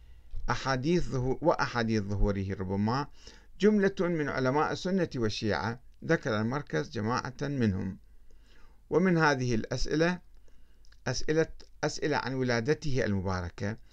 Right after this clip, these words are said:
يذكر المركز في جوابها جملة من الأحاديث الصحيحة السند يمكنكم مراجعتها أيضا، وهذه الأحاديث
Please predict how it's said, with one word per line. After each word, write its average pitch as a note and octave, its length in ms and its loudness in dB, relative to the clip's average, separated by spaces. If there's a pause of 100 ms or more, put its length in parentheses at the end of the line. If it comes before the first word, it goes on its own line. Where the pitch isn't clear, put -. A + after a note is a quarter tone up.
(280)
يذكر C#3 420 -2
المركز A2 520 -4
في G#2+ 140 -8
جوابها C#3+ 760 -2 (400)
جملة E3+ 360 2
من G#2 260 0
الأحاديث A#2+ 640 -4
الصحيحة F3 800 0
السند G#2+ 460 0 (540)
يمكنكم B2+ 600 -2
مراجعتها G#2 760 -4
أيضا، F#2+ 320 -2 (600)
وهذه D#3 400 4
الأحاديث A2 720 0